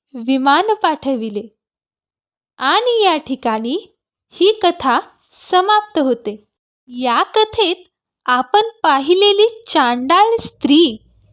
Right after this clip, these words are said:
हिची कथा पुढच्या व्हिडिओत मी सांगणार आहे,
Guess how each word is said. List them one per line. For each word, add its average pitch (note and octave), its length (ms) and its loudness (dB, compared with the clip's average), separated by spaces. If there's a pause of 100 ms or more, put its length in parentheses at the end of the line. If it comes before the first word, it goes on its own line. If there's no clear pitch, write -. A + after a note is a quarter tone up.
(180)
हिची C#4 500 0
कथा G#4 340 0 (500)
पुढच्या D#4+ 400 2
व्हिडिओत G#4 600 0
मी G4+ 140 0
सांगणार C#4+ 600 0
आहे, C4 240 0